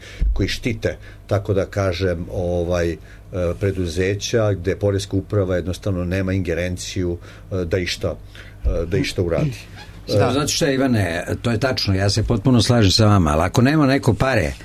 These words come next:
Speaker 2: da vrati, onda ima imovinu iz koje mi može se naplatimo.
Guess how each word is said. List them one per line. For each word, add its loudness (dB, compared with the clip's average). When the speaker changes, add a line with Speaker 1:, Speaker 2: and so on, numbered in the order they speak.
Speaker 2:
da 4
vrati, 2
onda 6
ima 4
imovinu 6
iz 4
koje 4
mi 4
može 4
se 2
naplatimo. 0